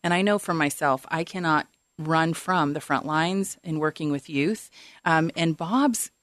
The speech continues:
contribution and what he can't run from is really getting out and speaking with folks that can help fund the work that we do. And so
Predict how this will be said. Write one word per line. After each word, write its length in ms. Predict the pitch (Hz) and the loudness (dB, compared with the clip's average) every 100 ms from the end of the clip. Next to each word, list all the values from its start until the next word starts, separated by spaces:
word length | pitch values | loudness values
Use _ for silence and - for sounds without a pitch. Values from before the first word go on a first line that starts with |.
| _ - | _ -4
contribution 1000 | 170 156 160 156 147 147 - 151 147 - | 0 0 -2 -2 -2 -2 -2 2 2 0
and 140 | 151 160 | 0 2
what 160 | 170 | 2
he 380 | - - 240 269 | 0 0 2 2
can't 300 | - 156 - | 2 -2 -2
run 240 | 151 147 | -2 -2
from 400 | 143 - 147 147 151 | -4 0 2 2 0
is 180 | 156 160 | -6 -6
really 440 | 175 202 208 214 | 0 4 4 2
getting 300 | 185 175 165 | 0 0 0
out 260 | 151 143 147 | 2 2 2
and 100 | 151 | -2
speaking 460 | - - 202 202 175 | -4 -2 -2 0 -2
with 160 | 160 | -4
folks 360 | - 151 151 - | 0 0 0 -2
that 140 | 165 | -4
can 120 | - | -4
help 320 | 147 165 156 - | -2 0 0 -2
fund 600 | - 160 151 131 135 - - - _ _ | -4 0 2 2 0 -2 -14 -20 _ _
the 80 | 160 | 0
work 280 | 156 143 - | 2 0 -2
that 140 | 151 | -4
we 160 | 151 143 | -2 -6
do. 380 | 170 170 147 139 | 0 2 4 4
And 120 | 143 | 0
so 340 | - 165 160 | 2 4 2